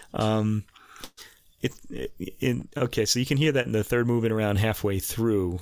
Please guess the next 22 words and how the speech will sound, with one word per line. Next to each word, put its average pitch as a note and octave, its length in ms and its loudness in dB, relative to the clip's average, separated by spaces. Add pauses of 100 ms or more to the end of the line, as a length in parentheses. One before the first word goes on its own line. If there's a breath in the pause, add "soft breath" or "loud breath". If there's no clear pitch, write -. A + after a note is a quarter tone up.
(100)
Listen A#2+ 260 0
to A2+ 120 -2
the G2+ 160 0
change. G#2 320 0
You'll D3+ 80 2
notice F3+ 460 2
the - 100 -6
change. A2+ 320 0
It G#2+ 80 -8
doesn't D3 180 0
really C#3 100 -2
sound B2+ 200 2
like G#2 100 -2
a F#2+ 60 0
major G#2+ 320 0
or G2 40 0
minor, G2+ 400 0 (560 loud breath)
uh, G2+ 220 0
key C#3 320 0
anymore. F2 460 -2 (1000 loud breath)
Uh, G#2+ 640 2
Chris-, - 300 0